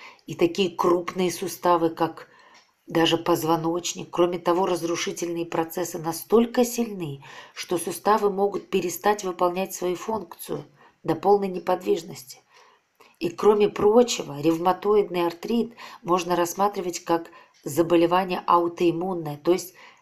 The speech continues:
защитная система организма воспринимает свои клетки как инородные. Она реагирует на собственные клетки, как на вирусы и бактерии, и, направляя свою агрессию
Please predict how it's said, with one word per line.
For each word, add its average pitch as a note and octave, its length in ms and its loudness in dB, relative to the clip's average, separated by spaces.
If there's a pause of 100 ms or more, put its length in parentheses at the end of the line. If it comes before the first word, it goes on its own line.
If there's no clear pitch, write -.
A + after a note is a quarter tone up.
(140)
защитная E3+ 840 -2
система D#3+ 500 -6
организма F#3+ 540 -2
воспринимает E3+ 720 -2
свои D#3+ 260 -2
клетки G3+ 340 -4
как E3+ 260 -6
инородные. E3 680 -2 (540)
Она F3 380 0
реагирует F3 840 2
на E3+ 120 2
собственные E3 640 -4
клетки, G#3+ 460 2
как E3+ 260 -4
на F#3+ 140 2
вирусы F#3 480 -2
и - 20 0
бактерии, E3+ 640 0 (300)
и, G3+ 80 4
направляя F#3+ 640 4
свою F3+ 460 0
агрессию F3 840 0